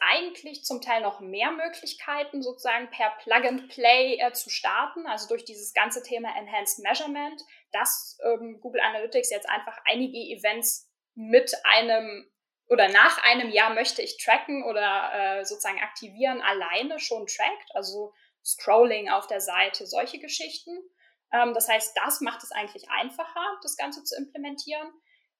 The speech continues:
Ähm, was ich mir aber vorstellen könnte, ist natürlich, dass Gu-, also Universal Analytics geführt forever in der Online-Marketing-Welt existiert hat. Jeder ist irgendwie schon mal ein bisschen, ähm, darüber gestolpert, hat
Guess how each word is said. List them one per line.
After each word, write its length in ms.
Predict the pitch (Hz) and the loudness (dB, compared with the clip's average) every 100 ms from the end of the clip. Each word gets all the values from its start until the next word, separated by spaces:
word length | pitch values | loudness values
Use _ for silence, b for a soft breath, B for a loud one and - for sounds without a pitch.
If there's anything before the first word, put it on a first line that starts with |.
| _ | _
Ähm, 760 | 233 240 240 240 240 247 - _ _ _ _ | 2 2 2 -4 -8 -10 -16 _ _ _ _
was 320 | 202 185 254 370 | -6 -2 0 0
ich 140 | - | -2
mir 180 | 294 254 | 0 4
aber 180 | 240 240 | 4 4
vorstellen 540 | - 262 - 226 220 | 4 2 2 -2 -2
könnte, 420 | - 254 269 226 | -6 -4 -4 -2
ist 240 | 202 240 277 | -2 -2 2
natürlich, 800 | 254 - 220 208 226 277 - | 2 2 -4 0 0 -2 -4
dass 420 | - 220 - - _ | -2 0 -2 -8 _
Gu-, 260 | 247 262 - | -12 -12 -6
also 180 | 220 196 | -4 -4
Universal 600 | 190 226 190 220 285 254 | -8 -8 6 6 6 -2
Analytics 880 | 214 208 220 - 240 240 - - _ _ _ _ _ _ _ _ _ _ _ | -6 -4 -4 4 2 2 -6 -8 _ _ _ _ _ _ _ _ _ _ _
geführt 480 | - 247 - 269 277 | -4 -4 -2 -2 -2
forever 580 | - - 233 277 311 269 | 4 6 6 6 4 2
in 60 | 233 | 0
der 160 | 233 | 0
Online-Marketing-Welt 920 | 220 262 226 202 214 269 254 226 214 214 | 0 -2 -2 -2 -4 -4 -10 -2 -2 -2
existiert 600 | - - - - 269 - | -6 -4 -4 0 0 2
hat. 200 | 240 - b b b - | 0 0 b b b -2
Jeder 320 | 214 277 269 | 4 8 8
ist 200 | - - | 6 0
irgendwie 340 | 294 320 294 | 0 0 -4
schon 160 | - 262 | -4 -2
mal 100 | 233 | -2
ein 100 | 226 | 2
bisschen, 600 | 262 - 269 262 247 247 | 2 2 2 2 0 -2
ähm, 300 | 214 220 214 | -2 -2 -4
darüber 380 | 214 226 247 220 | -4 -2 -2 -2
gestolpert, 640 | 214 - 233 294 277 269 | -2 4 6 6 4 0
hat 160 | 240 | -2